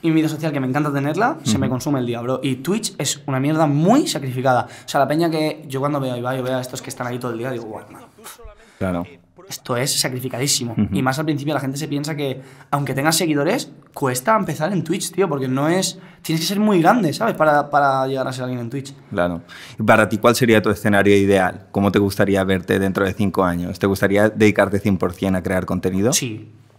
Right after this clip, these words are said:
Speaker 1: Me encantaría, me encantaría poder llegar, tío, a, a vivir de, tranquilamente de esto para que me diera la vida para solo entretener a la gente.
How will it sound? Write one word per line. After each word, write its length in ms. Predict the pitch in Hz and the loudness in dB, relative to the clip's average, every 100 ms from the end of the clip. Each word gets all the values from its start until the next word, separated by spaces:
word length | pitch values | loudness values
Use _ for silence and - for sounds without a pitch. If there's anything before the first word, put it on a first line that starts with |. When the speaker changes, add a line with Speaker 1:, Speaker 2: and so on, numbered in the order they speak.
| _ _ _ _ 120 | _ _ _ _ -8
Speaker 1:
Me 80 | |
encantaría, 720 | 120 113 113 123 131 131 127 - | -6 -6 -4 0 2 2 0 -2
me 140 | 123 | -6
encantaría 760 | 117 113 117 113 117 127 135 135 127 - | -4 -6 -6 -6 0 2 4 2 -2 -4
poder 260 | 135 127 | -2 -2
llegar, 340 | 127 131 131 139 | -2 2 2 0
tío, 220 | 139 143 | -2 2
a, 520 | 135 123 - 123 120 | 4 2 2 0 0
a 100 | 113 113 _ _ | -4 -8 _ _
vivir 480 | 147 123 127 120 139 | -14 -8 -4 -2 -2
de, 260 | 151 147 147 - - | -2 -2 -4 -14 -4
tranquilamente 580 | - 143 139 143 127 123 | 0 0 2 0 0 -2
de 120 | 120 | -4
esto 420 | 135 139 190 247 - - _ | -4 -2 -2 -2 -8 -20 _
para 180 | 135 131 | 0 0
que 80 | |
me 120 | 127 127 | -2 0
diera 160 | 143 | 0
la 100 | 156 | 2
vida 220 | 143 165 | 0 0
para 160 | 156 127 | 0 0
solo 220 | - 151 | -2 -2
entretener 340 | 170 156 135 143 | -2 -2 -2 -2
a 20 | |
la 80 | 127 | -2
gente. 300 | 131 120 | -4 -6